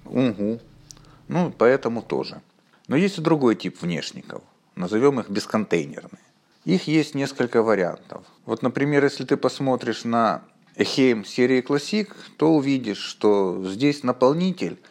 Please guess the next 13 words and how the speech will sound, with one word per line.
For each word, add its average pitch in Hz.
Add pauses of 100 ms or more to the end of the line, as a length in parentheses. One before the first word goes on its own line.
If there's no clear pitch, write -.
(160)
чаще 110
всего 107
это 101
мочалки 98
и -
синтепон, -
устанавливаются 135
непосредственно 113
в -
корпус -
канистры, - (640)
без 135
корзин. 82